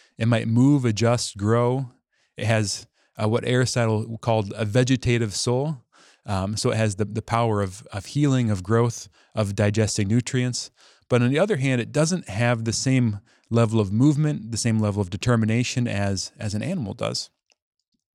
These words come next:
Uh, in relation to us as humans,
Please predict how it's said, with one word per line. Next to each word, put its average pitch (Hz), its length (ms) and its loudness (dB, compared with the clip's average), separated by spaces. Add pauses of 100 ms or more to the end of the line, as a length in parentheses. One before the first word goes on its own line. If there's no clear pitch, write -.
(960)
Uh, 104 100 -4 (120)
in 180 160 6
relation 175 460 6
to 127 100 2
us 135 240 2
as 123 120 2
humans, 160 520 2